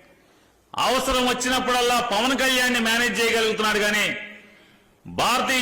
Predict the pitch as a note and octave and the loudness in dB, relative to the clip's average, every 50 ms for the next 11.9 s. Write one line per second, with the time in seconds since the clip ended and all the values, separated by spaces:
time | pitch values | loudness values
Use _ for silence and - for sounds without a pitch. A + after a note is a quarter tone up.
0 | A3+ A#3 A#3 A3+ - A#3 A#3 G3 A#3 A#3 A3+ A3+ A#3+ A#3 A3+ A3+ G3 C#3 B2 F3 | 0 0 0 0 0 0 0 0 0 0 0 0 0 0 0 0 -2 -2 0 0
1 | G#3 A#3+ B3 B3 - A#3 A#3 A#3 A#3 A#3+ A#3 A3+ - G#3 A3 G#3+ G#3+ A3 G#3+ A3 | 2 2 2 0 0 0 0 0 0 0 0 0 0 0 0 0 0 0 0 0
2 | G#3+ G3+ G3+ G#3+ A3 G#3+ - G#3 G3 A3+ G#3+ G#3 G#3+ A3 G#3 F#3+ - - - - | 0 0 0 0 0 0 -2 -2 -2 0 0 0 0 0 0 0 -2 -4 -10 -16
3 | - - - - F#2 F#2 C#3 E3+ G3 A3 A3 F3+ A3 G#3+ G#3+ G#3+ G#3 G#3+ G#3+ G#3 | -20 -20 -20 -18 -8 -2 0 0 2 0 0 0 0 0 0 0 0 0 0 0
4 | G3+ G#3 G#3 G3+ F#3+ G3 - - G#3 G#3 G#3+ A3 A3 G#3+ G#3+ G#3+ G#3 G#3+ G3 G3+ | 0 -2 -2 -2 -2 -4 -2 -2 -2 0 0 0 0 0 0 0 0 -2 -2 -2
5 | G3+ F#3+ F#3 F#3 G3 G3 F#3+ - F#3 G3+ F#3+ F#3 F#3 F#3+ F#3 F3+ F3+ F3+ F3 - | -2 -2 0 0 0 0 -2 -2 -2 0 0 0 2 2 0 0 0 -2 -2 -2
6 | F3+ F3 F3+ F#3 F#3 F3+ F3 F3 F3 E3 D#3 E3 D#3+ C3 A#2 - - - - - | -2 0 0 0 0 0 0 0 0 0 0 0 -2 -2 -4 -6 -10 -18 -20 -20
7 | - - - - _ _ _ _ _ _ _ _ _ _ - C#3 D#3+ F#3+ G3+ G3 | -20 -20 -20 -20 _ _ _ _ _ _ _ _ _ _ -8 -4 -2 0 0 2
8 | F#3 G3+ A3+ A#3+ G3+ A#3 A#3 - A#3 A3+ A3 G#3+ A3 A3+ A#3+ B3 A#3 A#3+ B3 A#3+ | 2 2 0 0 0 0 0 0 0 0 0 0 0 2 0 0 0 0 0 0
9 | G#3+ E3+ - - - - - - - - - - - - _ _ _ _ _ _ | 0 -2 -2 -6 -12 -14 -16 -20 -20 -20 -20 -20 -20 -20 _ _ _ _ _ _
10 | - G2+ A2 E3+ G#3 A#3+ B3+ B3+ B3 A#3 A#3+ A#3 A#3+ A#3+ A#3+ A#3+ A#3 G#3+ F3+ A3 | -12 -6 -4 -2 0 2 2 2 2 2 2 2 2 2 2 2 2 2 2 0
11 | B3 B3+ B3 B3 B3 - A#3 A#3 A#3 A#3+ A#3 A3+ A#3 A#3 A#3 A#3+ A#3+ A3+ | 0 0 0 0 0 0 0 0 2 0 0 2 2 2 2 2 2 2